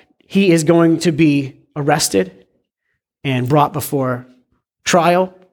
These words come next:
convicted, and then killed, and then raised again. But then Peter pulls him aside from the disciples after he, Jesus tells them this. And you might remember this story.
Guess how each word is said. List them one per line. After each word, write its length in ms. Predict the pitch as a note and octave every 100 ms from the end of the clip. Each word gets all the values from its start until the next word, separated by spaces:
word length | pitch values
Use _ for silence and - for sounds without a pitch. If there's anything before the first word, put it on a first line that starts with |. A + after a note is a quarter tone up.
| _ _ _ _ _ _ _ _ _ _ _
convicted, 680 | - D3 D3+ E3 E3+ D#3+ D#3+
and 280 | - C#3+ C3+
then 160 | C3
killed, 440 | B2+ E3+ D#3+ D#3+ C#3+
and 120 | C#3
then 340 | C#3 C3 B2+ - - _ _
raised 360 | D3+ E3+ E3 D3
again. 440 | C3+ F3+ D3 C#3 - _ _ _ _ _ _ _ _ _ _ _ _ _ _ _ _ _ _ _ _ _ _ _ _ _ _ _ _ _
But 120 | D3+
then 160 | E3 F3
Peter 560 | F3 B3 A#3+ D#3 C#3+ - _
pulls 300 | - A#3 A3+
him 100 | A3+
aside 420 | F#3 - E3+ F3+ F#3
from 120 | D3+
the 80 | C#3
disciples 520 | C3+ E3+ F3 - B2+
after 240 | D3 -
he, 240 | B2+ B2+ C3+ - _
Jesus 340 | C#3+ D3 D3+ -
tells 340 | - F#3 E3+
them 120 | C#3
this. 260 | C3 B2+ - - _ _ _ _ _ _ _
And 160 | - D#3
you 80 | D#3+
might 180 | E3+ D#3+
remember 240 | E3+ E3
this 160 | D3+ C#3
story. 380 | - F3+ D3+